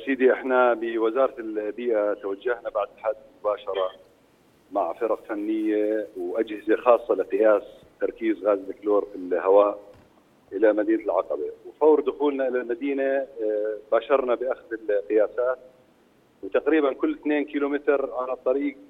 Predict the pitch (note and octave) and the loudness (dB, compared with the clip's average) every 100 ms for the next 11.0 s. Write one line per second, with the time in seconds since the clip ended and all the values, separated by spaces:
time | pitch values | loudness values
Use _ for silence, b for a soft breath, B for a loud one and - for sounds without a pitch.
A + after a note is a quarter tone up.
0 | - - - D3 C#3+ C3+ C3 C3 C#3 D3 | -10 -10 -4 2 4 2 -6 -4 0 0
1 | - - - C3 B2+ A#2+ A2+ A2 G#2 F#2+ | -2 -10 -6 -6 0 0 2 -2 -4 -4
2 | F#2+ F#2 - B2 A2 E2+ D2 - - _ | -4 -4 0 6 6 6 0 -8 -20 _
3 | _ _ _ _ _ - G2+ G#2 G2+ G2+ | _ _ _ _ _ -6 -2 2 2 0
4 | G#2+ G#2 G#2+ D#3+ D#3 D#3 C#3+ D#3+ D3 C#3 | 0 -2 0 2 2 2 4 6 6 4
5 | C3 C#3 C3 C3+ B2+ B2+ C3+ B2+ C3+ C3 | 2 -2 0 -4 -4 -6 -4 -4 -4 -4
6 | B2+ B2 B2 D#3 D#3+ D#3 - - A#2+ A#2+ | -4 -4 -2 -2 -2 -4 -6 -8 -6 -4
7 | F3 E3 - D3+ C#3 A2+ A#2+ - G#2+ G#2+ | -4 -6 -4 -4 -2 -4 -4 -8 -12 -4
8 | C#3 C#3+ C#3+ - D3+ - - - - D3 | 0 0 0 -8 -8 -8 -12 -18 -8 -6
9 | C#4 - C3+ C#3 B2 A#2 A2+ - - - | -6 2 6 6 6 0 -2 -14 -12 -12
10 | G2+ G2 - A#2+ C#3+ D3 - E2+ - - | -10 -6 2 4 8 6 4 -4 -16 -20